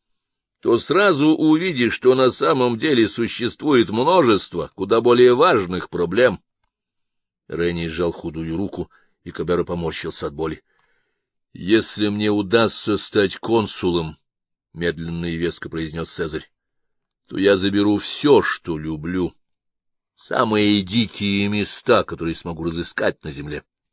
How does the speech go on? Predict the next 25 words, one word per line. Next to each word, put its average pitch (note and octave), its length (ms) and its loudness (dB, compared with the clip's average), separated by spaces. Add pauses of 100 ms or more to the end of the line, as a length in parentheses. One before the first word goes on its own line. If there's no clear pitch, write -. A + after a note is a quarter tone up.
(540)
Ты G2 220 -2
это A2+ 320 2
хочешь C3+ 400 -2
от G2 180 0
меня F2 180 -4
услышать?» - 560 -12 (1600)
«Что G#2+ 360 -2
Испания B2 760 4
для A#2 140 4
меня A#2+ 200 4
слишком A#2 460 0
спокойна A#2+ 640 6
и A#2 40 4
мала, C3 500 4
я C3 260 0
знаю, C#2 480 -8 (680)
и G2 120 -8
сумею F#2+ 420 0
найти F2+ 280 -4
собственный - 680 -6
путь, - 280 -16
Кабера. C#2 400 -8 (880)
Боги A2+ 640 6
любят A2 520 0
Рим F2 300 -8